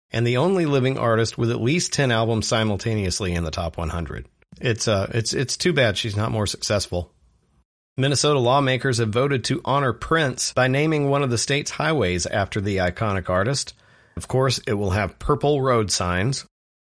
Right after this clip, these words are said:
They will go up on a stretch, a seven-mile stretch of highway that will now be designated the Prince Rogers Nelson Memorial Highway, located in the Minneapolis suburbs of Chanhassen and Eden Prairie,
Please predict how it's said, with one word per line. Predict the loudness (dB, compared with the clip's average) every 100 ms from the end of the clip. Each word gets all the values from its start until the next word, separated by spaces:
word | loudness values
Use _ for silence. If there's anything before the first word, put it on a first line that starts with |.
| 0
They | 2
will | 2 2
go | 4
up | 4 2
on | 0
a | 0
stretch, | -2 0 0 0 0
a | 0
seven-mile | 2 2 2 0 -2
stretch | 0 0 0
of | -2
highway | 0 0 2 2 0
that | -2 -2
will | -2
now | 0 0
be | 0 0
designated | 2 2 0 -2 -2 -2
the | -6
Prince | -4 -2 -2 0
Rogers | 2 2 0
Nelson | 0 0 -2 -2
Memorial | 0 0 0 0
Highway, | 0 0 0 0 -2 -6 -4
located | -4 -2 -2 -2
in | -2
the | -2
Minneapolis | -2 -2 -2 -2 -2 -4
suburbs | -2 -2 -2 -2 -4 -6 -12 -20 -16 -6
of | -2 -2
Chanhassen | -2 -2 0 -2 -2 -4 -6 -10 -18 -8
and | -6 -4
Eden | -2 0 0
Prairie, | 0 0 0 -2 -6